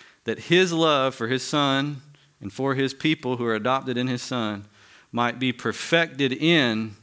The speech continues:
the fruit of changed lives. That, that people's lives might be changed,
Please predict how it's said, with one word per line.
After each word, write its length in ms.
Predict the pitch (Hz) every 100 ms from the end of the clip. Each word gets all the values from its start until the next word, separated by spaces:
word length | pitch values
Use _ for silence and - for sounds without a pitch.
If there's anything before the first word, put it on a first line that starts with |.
| -
the 100 | 120
fruit 400 | - 160 147 120
of 140 | -
changed 340 | - 123 123 117
lives. 600 | 101 90 92 - - - _ _ _ _ _ _ _ _ _ _ _ _ _ _ _ _ _ _ _ _ _ _ _ _ _ _ -
That, 120 | 143
that 180 | 131 -
people's 400 | - 202 196 180
lives 440 | 151 139 131 135
might 220 | 131 139 135
be 80 |
changed, 880 | 135 - 190 113 98 156 208 - -